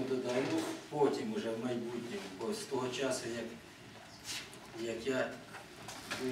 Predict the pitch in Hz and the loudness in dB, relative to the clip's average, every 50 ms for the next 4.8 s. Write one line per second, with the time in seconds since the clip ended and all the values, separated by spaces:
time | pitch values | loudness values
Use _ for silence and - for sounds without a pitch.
0 | 120 120 110 107 - 127 113 110 113 113 107 - 147 139 127 - 120 120 117 110 | 4 4 2 2 0 0 0 0 0 -2 0 2 2 2 2 2 0 -4 -4 -2
1 | - 135 127 127 - - - - - - - - - 208 208 - - - - - | 0 0 0 2 0 0 -2 -2 -2 -2 -2 -4 -2 -2 -2 -2 -2 -2 -2 0
2 | - 175 175 175 175 - - - - - - - - - - - - - 147 117 | 2 2 2 4 2 2 4 6 6 8 8 8 8 8 6 6 4 2 2 2
3 | 110 113 117 113 110 110 104 120 117 113 110 110 113 135 139 139 - - 123 - | 2 2 2 0 0 -2 -2 0 0 0 -2 -2 -2 -2 -2 -2 -2 -2 -4 -4
4 | 117 123 131 123 - 131 120 110 113 113 113 113 104 110 113 | -4 -4 -4 -4 -4 -4 -4 -4 -2 -2 -2 -2 -2 -4 -4